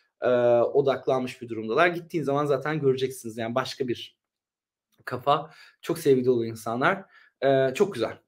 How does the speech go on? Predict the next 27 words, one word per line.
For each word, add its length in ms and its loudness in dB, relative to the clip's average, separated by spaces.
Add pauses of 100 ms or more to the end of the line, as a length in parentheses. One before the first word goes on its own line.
Evet. 300 6 (380)
Hepinizi 340 4
çok 160 -4
seviyorum 340 6
canım 160 0
takipçilerim. 720 2
Bütün 220 -2
güzellikler, 420 4
mucizeler, 340 0
şifalar 400 2
sizlerle 300 0
birlikte 220 -4
olsun. 360 -2
Bununla 200 -2
ilgili 240 -2
daha 160 2
sonra 220 -6
başka 280 -2
bir 80 -4
yayın, 260 2
başka 260 -4
bir 40 -12
şeyler 260 -2
de 40 2
yaparız. 420 -2 (360)
Konuşuruz 500 -6
üstünden. 500 -6